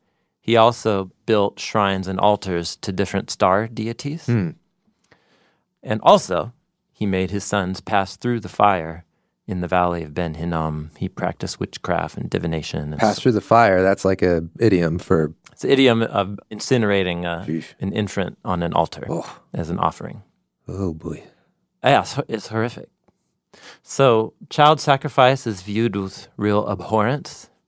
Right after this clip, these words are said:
Speaker 1: by Israel's prophets, you know, throughout the Hebrew Bible.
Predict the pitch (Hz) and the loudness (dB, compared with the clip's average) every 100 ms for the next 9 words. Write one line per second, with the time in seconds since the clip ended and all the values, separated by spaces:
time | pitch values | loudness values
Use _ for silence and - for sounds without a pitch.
0 | _ _ - 98 101 95 101 - 98 95 | _ _ -6 -4 -2 -2 -4 -2 -2 -2
1 | 139 143 - - _ _ _ _ _ _ | -4 -8 -12 -20 _ _ _ _ _ _
2 | - 95 - 101 98 113 98 101 101 95 | -8 -8 -4 0 0 -2 -8 -6 -4 -2
3 | 95 117 131 | -2 -4 -8